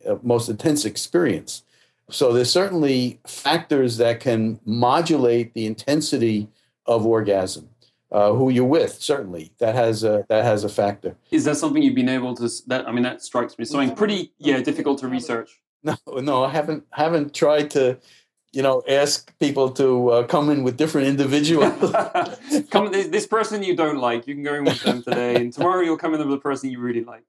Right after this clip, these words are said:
Speaker 1: Yeah, it, it's, uh, <laughs> haven't,
Speaker 2: I'm not
Speaker 1: haven't,
Speaker 2: sure that's ever
Speaker 1: it's,
Speaker 2: gonna happen.
Speaker 1: that one, that one's a little hard to get through the, uh, ethics committee.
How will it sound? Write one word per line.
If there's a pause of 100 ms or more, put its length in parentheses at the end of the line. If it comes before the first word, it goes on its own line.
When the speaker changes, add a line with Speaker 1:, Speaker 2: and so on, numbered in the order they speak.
(100)
Speaker 1:
Yeah,
it,
it's,
uh,
<laughs>
haven't, (560)
Speaker 2:
I'm
not
Speaker 1:
haven't,
Speaker 2:
sure
that's
ever
Speaker 1:
it's,
Speaker 2:
gonna
happen.
Speaker 1:
that
one,
that
one's
a
little
hard
to
get
through
the,
uh,
ethics
committee.